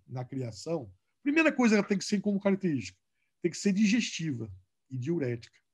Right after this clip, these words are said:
Então, ela tem que ter um teor de bicarbonato, né, é, é, é,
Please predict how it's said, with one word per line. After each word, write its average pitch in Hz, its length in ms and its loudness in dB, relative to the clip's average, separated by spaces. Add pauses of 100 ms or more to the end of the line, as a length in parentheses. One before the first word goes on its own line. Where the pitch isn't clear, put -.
(600)
Então, 139 260 2
ela 247 140 6
tem 226 160 0
que 180 60 -6
ter 175 200 6
um 151 240 2 (360)
teor 170 220 10
de 165 100 -2
bicarbonato, 139 880 0 (460)
né, 180 340 2
é, 113 360 -8
é, 107 320 -14
é, 101 560 -14